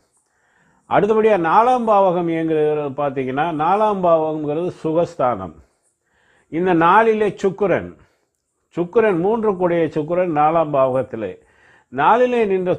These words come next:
சுக்கிரன் வாங்கியிருக்கக்கூடிய சாரம் அனுசம் நட்சத்திரம்,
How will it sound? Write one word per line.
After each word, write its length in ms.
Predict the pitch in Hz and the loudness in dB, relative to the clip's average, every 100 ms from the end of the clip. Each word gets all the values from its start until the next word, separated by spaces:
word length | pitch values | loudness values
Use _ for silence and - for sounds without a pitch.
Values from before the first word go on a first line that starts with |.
| - | -2
சுக்கிரன் 500 | 214 240 247 233 220 - _ _ _ _ _ - | -4 0 0 0 -6 -16 _ _ _ _ _ -10
வாங்கியிருக்கக்கூடிய 1000 | 139 185 214 208 185 185 165 170 160 143 | -4 -2 2 0 0 -4 -2 -2 0 0
சாரம் 800 | 107 - 151 165 180 165 110 87 85 139 | -4 -4 2 4 4 2 -2 -8 -8 -4
அனுசம் 460 | 180 185 190 185 170 | -4 -4 -4 -6 -4
நட்சத்திரம், 640 | 143 - 143 139 147 165 | -6 -4 -6 -2 -2 -4